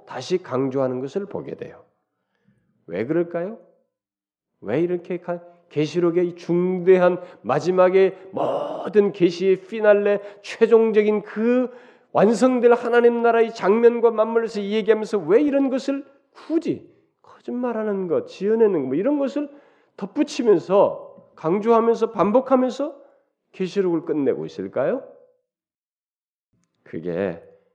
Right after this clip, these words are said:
거짓말이라고 하는 이 행동 자체도 있지만 그것에 앞서서 하나님의 본성이에요. 그 완성될 하나님 나라에서 더 찬란하게 빛날,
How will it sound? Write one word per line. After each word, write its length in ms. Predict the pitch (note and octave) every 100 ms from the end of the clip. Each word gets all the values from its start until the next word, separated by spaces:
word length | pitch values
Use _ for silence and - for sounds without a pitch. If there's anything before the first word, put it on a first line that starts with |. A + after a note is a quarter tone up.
| _
거짓말이라고 960 | _ - - B2+ E3 D#3+ D3+ D3 C#3 C3+
하는 140 | C3
이 200 | A#2+ B2 - - -
행동 400 | - E3 F3+ E3+
자체도 340 | - - A#2+ F#2+
있지만 380 | - F2+ F2+ F2 _ _ _ _
그것에 380 | _ A2 B2 B2
앞서서 420 | E3+ C#3+ - A#2 - _ _ _ _ _ _
하나님의 760 | _ - - B2 A#2+ A#2 C3+ C#3
본성이에요. 640 | - F2 F#2 A2 A2+ G2+ _ _ _ _ _ _
그 160 | G#2+ G2+
완성될 560 | F#2+ A2 B2 C3 C3
하나님 280 | A2+ B2 B2
나라에서 340 | A2 G#2+ G#2
더 380 | - A2 E3 E3+
찬란하게 640 | - - F#3 F#3 F3+ E3+ D#3
빛날, 540 | C3+ C#3 D3 A2+ D#2+